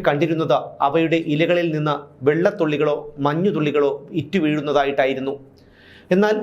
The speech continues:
ഒരു ദിവസം അടുത്തു ചെന്ന് നോക്കിയപ്പോഴാണ് അതെല്ലാം രക്തത്തുള്ളികളാണെന്ന് എനിക്ക് മനസ്സിലായത്. ഒരാൾ ഒരു കോപ്പയിൽ ആ രക്തത്തുള്ളികൾ ശേഖരിക്കുന്നത്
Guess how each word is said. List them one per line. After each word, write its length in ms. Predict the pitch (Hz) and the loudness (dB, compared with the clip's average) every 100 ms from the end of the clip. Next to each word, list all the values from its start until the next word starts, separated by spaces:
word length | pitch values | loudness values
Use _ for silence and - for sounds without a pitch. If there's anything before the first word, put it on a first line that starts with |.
| 190 | 2
ഒരു 120 | 214 254 | 4 4
ദിവസം 280 | 208 165 185 185 - | 2 2 -2 -4 -2
അടുത്തു 220 | 156 170 208 | 0 2 0
ചെന്ന് 160 | 170 170 151 | 0 0 0
നോക്കിയപ്പോഴാണ് 640 | 143 165 165 156 143 135 127 - - | 0 0 0 0 0 -2 -6 -6 -4
അതെല്ലാം 340 | 139 165 160 - - - | 0 2 2 -2 -6 -2
രക്തത്തുള്ളികളാണെന്ന് 1040 | 160 165 208 208 156 180 170 151 143 139 135 - | -2 0 -2 0 0 2 2 2 0 -2 -6 -2
എനിക്ക് 180 | 139 139 127 | -2 0 0
മനസ്സിലായത്. 540 | 120 123 147 120 123 123 - - - - - - - - 208 | -2 -2 0 0 -2 -6 -10 -20 -20 -20 -20 -20 -20 0 2
ഒരാൾ 200 | 240 240 | 4 4
ഒരു 80 | 214 214 | 2 4
കോപ്പയിൽ 440 | 175 180 185 202 196 196 | 2 2 2 2 2 0
ആ 20 | 165 165 | 0 0
രക്തത്തുള്ളികൾ 560 | 160 196 190 175 170 170 170 | -2 -2 -2 0 0 0 0
ശേഖരിക്കുന്നത് 600 | 151 160 160 160 151 | 0 2 0 0 0